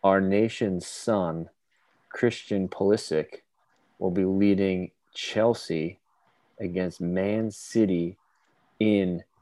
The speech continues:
the Champions League final. Mister Corey, what are your thoughts? I, I mean, I'm biased. Pulisic is gonna put on his cape,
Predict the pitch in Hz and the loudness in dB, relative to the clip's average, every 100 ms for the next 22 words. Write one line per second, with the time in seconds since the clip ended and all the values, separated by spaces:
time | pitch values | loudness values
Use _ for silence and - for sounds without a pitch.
0 | - - 92 - - 101 95 92 87 85 | -20 -8 -8 -4 -2 -2 -2 -4 -4 -2
1 | 90 82 - 90 78 69 57 - _ _ | -2 -2 -6 -6 -4 -6 -8 -12 _ _
2 | _ _ _ _ _ _ _ _ _ _ | _ _ _ _ _ _ _ _ _ _
3 | _ _ _ _ _ - 110 113 - 98 | _ _ _ _ _ 0 2 4 2 2
4 | - 98 85 78 80 - 98 104 107 104 | 4 4 4 0 -4 -6 4 6 8 6
5 | 101 - 90 82 - - - - 101 98 | 4 2 4 4 2 -4 -4 0 2 2
6 | 92 98 107 92 87 82 76 76 - - | 0 0 2 4 4 2 0 -4 -10 -18
7 | - _ _ _ - _ _ - 101 92 | -20 _ _ _ -20 _ _ 2 4 4
8 | 95 85 82 - 92 82 80 76 - _ | 0 0 -4 -2 -4 -2 0 -2 -4 _
9 | _ _ _ - 104 92 90 82 - 101 | _ _ _ -2 0 2 0 -4 -4 0
10 | 90 78 | 0 0